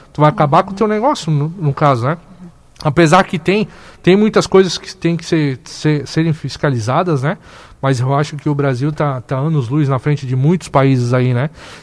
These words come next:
Em questão de fiscalização com, com alimentos e,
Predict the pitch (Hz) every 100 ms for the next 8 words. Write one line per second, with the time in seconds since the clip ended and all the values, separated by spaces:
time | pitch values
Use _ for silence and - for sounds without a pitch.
0 | - 127 139 - 143 - - 135 123 131
1 | - - 143 143 131 135 127 120 131 127
2 | 117 120 143 143 123 - 123 120